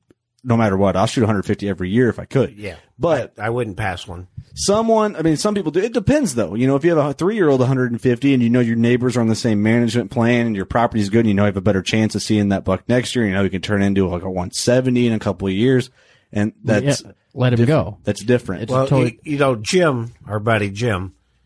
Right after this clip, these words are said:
Speaker 2: he passes up on one fifty deer <laughs> all the time.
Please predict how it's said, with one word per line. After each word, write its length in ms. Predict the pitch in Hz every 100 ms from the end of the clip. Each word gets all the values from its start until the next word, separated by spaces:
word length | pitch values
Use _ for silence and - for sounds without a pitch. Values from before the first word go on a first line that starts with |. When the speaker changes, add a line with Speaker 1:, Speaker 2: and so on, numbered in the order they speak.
| _ _ _
Speaker 2:
he 320 | - 160 151 _ _
passes 520 | - 98 90 - 90 95
up 200 | 92 -
on 160 | 90 92
one 180 | 92 87
fifty 400 | - 95 - 85
deer 380 | 95 92 92 -
<laughs> 40 |
all 100 | 123
the 140 | -
time. 380 | - - 143 110